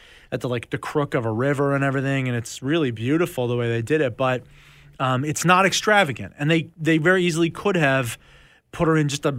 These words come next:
you know, find her the fanciest mansion of the time and, and do that to really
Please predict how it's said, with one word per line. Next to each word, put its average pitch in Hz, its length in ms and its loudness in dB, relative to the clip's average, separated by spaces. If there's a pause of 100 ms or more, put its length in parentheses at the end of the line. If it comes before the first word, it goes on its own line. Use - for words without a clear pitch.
you 156 80 0
know, 131 220 0
find 135 360 -2
her 147 80 4
the 139 120 0
fanciest 139 580 -2
mansion 135 360 0
of 127 120 0
the 123 80 -4
time 131 480 0
and, 123 320 -4
and 143 160 -2
do 143 140 0
that 131 240 -2
to 139 120 -4
really 135 440 -2